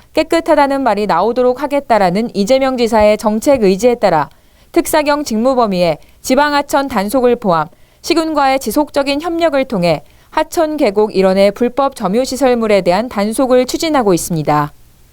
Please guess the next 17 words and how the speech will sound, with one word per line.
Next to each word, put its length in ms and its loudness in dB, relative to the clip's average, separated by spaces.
그동안 380 0
형식적인 600 -2
단속과 680 -2
미미한 440 0
벌금 340 0
등 220 -2
솜방망이 600 -2
처벌로 420 0
인해 320 2
불법을 600 -2
묵인 440 -2
방치했다고 720 0
보고 380 0
평상부터 720 0
방갈로, 640 0
무허가 400 2
건축물, 640 -2